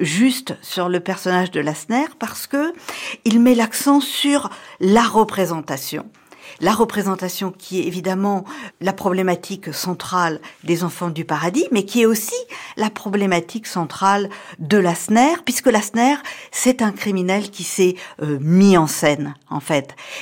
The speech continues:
qui s'est construit, euh, comme, euh, comme personnage. C'est un criminel en, en représentation, hein. Et dans, euh, Les Enfants du Paradis, euh, en représentation sur le, le grand théâtre de la vie,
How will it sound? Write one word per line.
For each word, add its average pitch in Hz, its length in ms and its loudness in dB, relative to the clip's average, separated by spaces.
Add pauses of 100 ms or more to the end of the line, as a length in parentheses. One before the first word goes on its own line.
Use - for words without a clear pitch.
(120)
qui 196 140 -4
s'est 208 200 -2
construit, 240 880 0
euh, 165 260 0
comme, 170 280 0
euh, 135 340 -2
comme 156 260 -4
personnage. 147 600 0
C'est 220 160 0
un 208 60 2
criminel 185 420 0
en, - 460 0
en 202 60 4
représentation, 160 1200 0
hein. 151 180 -2 (400)
Et 165 380 2
dans, 165 440 0 (360)
euh, 139 340 0 (300)
Les 151 220 2
Enfants 156 280 -4
du 139 140 -6
Paradis, 151 760 -2
euh, 135 120 0 (320)
en 160 120 0
représentation 151 1040 -4
sur 143 240 -6
le, 139 300 -2
le 151 240 -2
grand 165 260 2
théâtre 175 520 2
de 143 120 0
la 170 220 4
vie, 220 360 -2